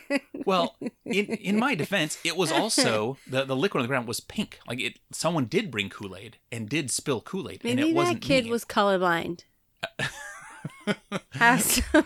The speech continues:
Speaker 2: <laughs> grace.
Speaker 1: Uh, no, listen, I'm having grace, but
Speaker 2: Oh,
Speaker 1: what
Speaker 2: okay.
Speaker 1: happened to me
Speaker 2: Okay, I'm
Speaker 1: was
Speaker 2: sorry.
Speaker 1: the teacher,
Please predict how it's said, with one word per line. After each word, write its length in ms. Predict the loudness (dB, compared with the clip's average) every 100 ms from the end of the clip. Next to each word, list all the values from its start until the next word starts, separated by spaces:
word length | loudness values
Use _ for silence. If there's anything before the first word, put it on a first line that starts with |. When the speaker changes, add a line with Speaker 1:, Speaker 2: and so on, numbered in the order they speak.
| 2
Speaker 2:
<laughs> 80 | 4
grace. 480 | 6 6 0 -10 -18 _ -16 -16 -8
Speaker 1:
Uh, 80 | -8 -6
no, 180 | -4 -4 -6 -12 -4
listen, 220 | -4 -2
I'm 220 | -2 -2
having 280 | 0 0 0
grace, 240 | 0 0 2
but 80 | 4
Speaker 2:
Oh, 200 | 6 6
Speaker 1:
what 100 | 6
Speaker 2:
okay. 100 | 4
Speaker 1:
happened 260 | 4 0 2
to 60 |
me 60 | 4
Speaker 2:
Okay, 260 | 4 4 4
I'm 120 | 4
Speaker 1:
was 120 | 4
Speaker 2:
sorry. 320 | 2 2 0 -6 _ -8
Speaker 1:
the 100 | -6
teacher, 640 | -2 -2 0 0 0 -2